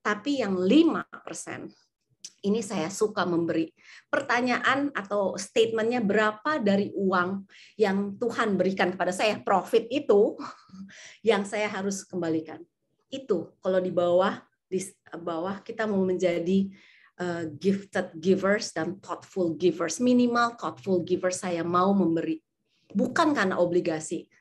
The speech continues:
tapi karena saya mau. Jadi Ibu, Ibu coba lihat dalam peta memberinya kita tuh, kita ada di mana. Dan saya ingin ngasih contoh ya, contoh yang sudah semua orang udah tahu lah, The Pledge.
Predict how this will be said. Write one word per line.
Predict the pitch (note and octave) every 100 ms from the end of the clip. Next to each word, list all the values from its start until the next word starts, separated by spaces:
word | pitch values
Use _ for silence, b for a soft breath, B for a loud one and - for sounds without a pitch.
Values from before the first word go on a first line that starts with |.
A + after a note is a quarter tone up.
| b
tapi | F#3+ G3 A3
karena | E3+
saya | E3 E3 E3
mau. | D#3+ D3+ D3 F3 F3+ _ _ b b _
Jadi | F3+ F#3+ G#3 G3 G3
Ibu, | F3+ G3+ G#3+ - _ -
Ibu | G3 F#3+ G3
coba | - F#3+ F3+ F3
lihat | F3 F#3 D#3+ E3
dalam | F3 E3+ D#3+ E3 E3+ F3 F3 F3 F3+ _ _ _ _ _ -
peta | G3 - G3 - _ B B B G3
memberinya | F3+ F3+ F3+ G3 G3+ G#3 F#3+
kita | A#3 B3+ G3 F#3+ -
tuh, | E3 F#3+ - B B
kita | A#3 C4+ -
ada | F3+
di | E3 E3
mana. | E3 D#3+ D#3 D3 - _ b b b
Dan | F3
saya | G3 A3+ A3
ingin | A#3 G#3+
ngasih | G3 G#3
contoh | F#3+ F#3+ G3+
ya, | F3 E3
contoh | E3 G3
yang | E3+ D#3+
sudah | - E3
semua | E3 E3+ F3
orang | F#3
udah | D#3+
tahu | D#3+ E3+
lah, | F#3 D#3+
The | -
Pledge. | - F#3 A#2 - - -